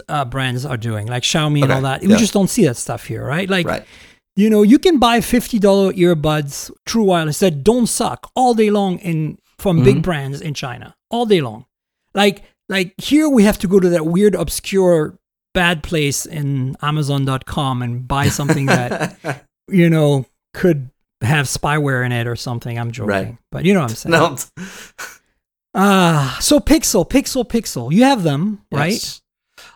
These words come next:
Speaker 2: I have the five.
Speaker 1: Okay, well, what's your take on the five?
Speaker 2: Well, I mean, I mean,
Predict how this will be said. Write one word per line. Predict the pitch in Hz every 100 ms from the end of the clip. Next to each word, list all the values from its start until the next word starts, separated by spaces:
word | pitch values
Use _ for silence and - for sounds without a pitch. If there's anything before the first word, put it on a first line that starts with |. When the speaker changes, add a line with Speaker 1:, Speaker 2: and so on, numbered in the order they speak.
| -
Speaker 2:
I | 131
have | 147 170
the | 165
five. | 170 165 151 - - - - - _ _ _ -
Speaker 1:
Okay, | 185 233
well, | 226 226
what's | 277 -
your | 269
take | 262 247
on | 214
the |
five? | - 120 110 - _ _ _ _ _ _
Speaker 2:
Well, | 202 226 170 - _ _ _ _ -
I | 208
mean, | 226 175
I | 202
mean, | 208 185 180